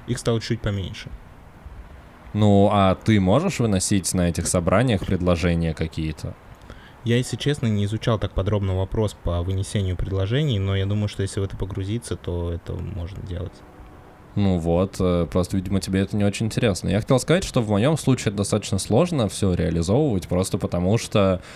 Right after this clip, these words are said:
Speaker 2: огромная многоквартирный дом, семнадцатиэтажная панелька, в которой я даже своих соседей там только внешне знаю, я только одного знаю, как зовут. И как-то, ну, то есть,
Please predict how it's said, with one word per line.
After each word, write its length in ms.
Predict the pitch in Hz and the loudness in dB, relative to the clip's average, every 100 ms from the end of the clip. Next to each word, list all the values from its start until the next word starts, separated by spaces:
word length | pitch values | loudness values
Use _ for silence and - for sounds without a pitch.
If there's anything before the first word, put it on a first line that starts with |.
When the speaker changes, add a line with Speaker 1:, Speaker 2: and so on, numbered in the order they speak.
| - - - | -20 -10 -2
Speaker 2:
огромная 480 | 92 92 90 90 | 0 2 4 4
многоквартирный 760 | 87 87 82 92 85 - 87 85 | 2 0 -2 -2 0 0 0 0
дом, 240 | 85 131 | 2 2
семнадцатиэтажная 1600 | 127 92 87 85 - - - 82 82 82 82 - 85 82 85 82 | 0 0 0 0 -4 -6 -2 0 0 0 -2 0 0 0 -2 -2
панелька, 600 | - 85 90 131 127 98 | 0 0 2 2 0 -2
в 80 | - | 0
которой 380 | 82 - 87 85 | -2 0 2 2
я 80 | 85 | 2
даже 320 | 87 82 85 | 0 0 -2
своих 320 | - 85 80 | -2 -2 -2
соседей 400 | 87 - 110 139 | -2 0 0 0
там 180 | 87 82 | 0 -2
только 240 | 85 80 | -2 -2
внешне 420 | 87 85 80 - 78 | -2 -2 -2 -4 -6
знаю, 420 | 85 90 87 80 | -2 0 0 -2
я 40 | |
только 240 | 78 80 85 | -4 -6 -4
одного 300 | 80 80 80 | -4 -4 -4
знаю, 260 | 80 80 | -6 -6
как 160 | 92 82 | -8 -6
зовут. 320 | 82 85 220 - - - - 104 | -2 -2 -4 -8 -18 -16 -14 -4
И 880 | 101 85 85 85 85 82 82 85 82 - - | -2 0 2 2 2 2 0 0 -2 -8 0
как-то, 640 | 98 90 - 92 90 85 - | 2 2 2 4 4 2 0
ну, 200 | 113 107 | 4 4
то 220 | - 120 | 4 4
есть, 220 | 110 104 | 4 2